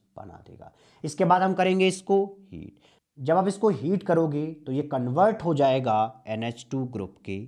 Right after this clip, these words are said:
अंदर। देखिएगा हमने क्या किया, यहाँ से एच टू ओ हटा दिया। जब आप यहाँ से एच टू ओ हटाओगे तो ये जो पार्ट आपको दिख रहा है वो एन एच टू ग्रुप में कन्वर्ट हो जाएगा, ये वाला भी किस में कन्वर्ट हो जाएगा, एन एच टू ग्रुप में कन्वर्ट हो जाएगा।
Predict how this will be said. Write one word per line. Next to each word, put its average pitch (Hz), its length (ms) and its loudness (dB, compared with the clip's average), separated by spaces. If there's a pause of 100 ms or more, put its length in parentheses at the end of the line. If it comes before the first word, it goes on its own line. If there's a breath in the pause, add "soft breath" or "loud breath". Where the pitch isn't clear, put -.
(160)
अंदर। 78 300 -14 (100)
देखिएगा 131 300 0
हमने 143 180 2
क्या 143 180 0
किया, 160 300 2 (280 loud breath)
यहाँ 151 440 4
से 160 200 -2 (140)
एच 123 260 -8
टू 123 160 -6
ओ 143 120 -2 (160)
हटा 90 260 -10
दिया। 78 280 -16
जब 117 160 -6
आप 123 120 0
यहाँ 120 160 -4
से 117 140 -8
एच 107 140 -12
टू 107 100 -10
ओ 95 120 -10
हटाओगे 156 520 0 (380 loud breath)
तो 151 60 2
ये 180 260 4
जो 214 180 2
पार्ट 165 360 2
आपको 151 260 0
दिख 117 220 -6
रहा 135 240 0
है 147 220 -8 (100)
वो 123 360 -4
एन 104 120 -8
एच 98 180 -12
टू 120 60 -6
ग्रुप 117 260 -8
में 127 100 -6
कन्वर्ट 127 360 -4
हो 135 80 -6
जाएगा, 143 380 0 (260 loud breath)
ये 151 220 2
वाला 185 280 4
भी 180 160 0
किस 180 180 -2
में 185 100 -2
कन्वर्ट 180 300 0
हो 175 100 -2
जाएगा, 170 480 2
एन 110 120 -6
एच 107 220 -10
टू 113 80 -8
ग्रुप 95 280 -10
में 90 120 -12
कन्वर्ट 90 540 -10 (260)
हो 78 120 -14
जाएगा। - 420 -20